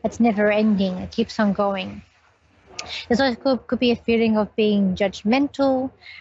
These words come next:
as well, um, and wanting things done, done the right way.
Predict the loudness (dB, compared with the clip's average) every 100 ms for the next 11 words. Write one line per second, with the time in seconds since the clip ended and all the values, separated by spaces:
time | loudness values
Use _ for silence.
0 | -4 -2 0 0 0 -2 -6 -12 _ -6
1 | -4 -2 -2 -2 0 0 0 0 0 0
2 | 0 -2 -6 -4 -2 0 0 -2 -4 -4
3 | -2 -2 -2 -6